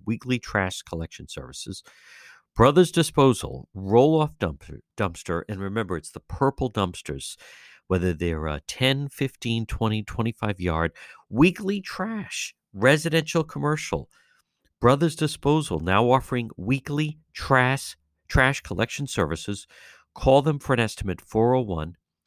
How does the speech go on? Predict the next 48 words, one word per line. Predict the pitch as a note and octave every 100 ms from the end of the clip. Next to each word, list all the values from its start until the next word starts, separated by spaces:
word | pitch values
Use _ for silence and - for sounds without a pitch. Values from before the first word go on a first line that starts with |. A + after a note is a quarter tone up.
| - _ _
six | - - - - C#3+
eight | A#2+
eight, | F#2+ F#2
zero | F#2+ G#2 G#2
five | - F2+ F#2
one | E2
seven. | - E2+ D2+ - _ _ _ -
Brothers | F#2 F#2+ F2+ G#2+ -
Disposal, | C#3 - D3+ E3 - C2+
call | - A2+
for | - E2+
a |
free | D2+ C3 B2+
estimate, | A2+ - F2+ D2+
four | G#2+ A2
oh | A#2+
one, | F#2+ E2+ D2 _ _ _ _ _
six | - - C3+ -
eight | B2
eight, | G2+ F2+ D#2
zero | G#2+ A#2
five | - G#2
one | F#2+ F2
seven, | - F2+ E2
now | F#2+ A#2+
offering | A#2+ A2 - F2 D2
weekly | G#2 G#2 F2+
trash | - - A#2+ B2 -
collection | A#2+ A#2+ A#2+
services. | A2 B2 A2 - A2+ - - - - - _
Get | A#2 -
those | E3+ D#3+
purple | - D#3+ D#3+ D#3
dumpsters. | D3+ D3+ - E2 G2
And | G2
on | G#2+
top | B2 A#2+
of |
that, | G#2+ G2+
remember, | G2+ G2+ F#2 F#2 -
if | F2
you | G2+ B2+
need | B2 A2+
a | G2
dumpster | E2+ F#2 - -
in | E2+
your | D#2+
driveway | F2 E2 F2 D#2